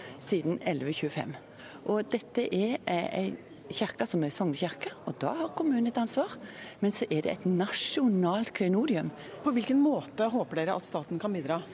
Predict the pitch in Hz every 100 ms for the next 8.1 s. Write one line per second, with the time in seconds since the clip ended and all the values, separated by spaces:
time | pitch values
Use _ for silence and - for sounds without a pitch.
0 | - - 196 247 311 - - 214 - 208
1 | - 196 180 196 - - 160 165 165 160
2 | - - - - - - 190 202 196 226
3 | 190 190 185 - 139 135 156 151 127 131
4 | - - - 160 160 165 151 151 139 -
5 | 147 160 - 160 180 143 170 135 143 139
6 | 135 - - - - - - 208 202 220
7 | - 196 175 185 - 175 185 185 - -